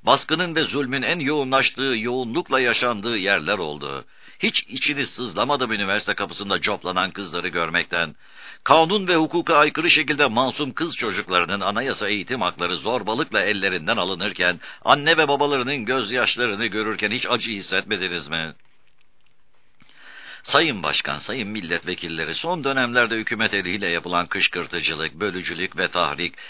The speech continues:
hiçbir aklı selim sahibinin izah edemeyeceği noktaya ulaşmıştır.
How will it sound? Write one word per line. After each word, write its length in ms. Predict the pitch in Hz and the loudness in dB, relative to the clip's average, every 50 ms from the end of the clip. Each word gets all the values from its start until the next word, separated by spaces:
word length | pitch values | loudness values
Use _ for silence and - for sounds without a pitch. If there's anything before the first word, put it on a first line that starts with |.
| - - | -6 -2
hiçbir 480 | - 214 190 - - 160 175 143 - | 0 2 2 2 2 2 0 2 2
aklı 200 | 135 - - 143 | 0 0 0 -6
selim 300 | 127 - 131 127 139 143 | -2 -2 -2 -2 -2 -4
sahibinin 520 | 127 - 117 123 120 117 113 120 120 123 110 | -2 0 2 2 2 2 0 0 -2 -2 -2
izah 420 | 95 110 113 85 - 107 104 90 | -4 -6 -8 -4 -2 0 2 2
edemeyeceği 640 | 87 90 107 98 90 92 90 87 76 78 101 95 80 | 2 2 0 0 2 0 0 0 0 0 0 0 -2
noktaya 360 | 95 95 - - 95 92 87 | -4 -6 -4 -2 -2 -2 -2
ulaşmıştır. 760 | 82 80 82 80 - - 85 80 - - 85 82 80 73 | -2 -2 -2 -2 -2 -2 -2 -4 -2 0 -2 -2 -2 -4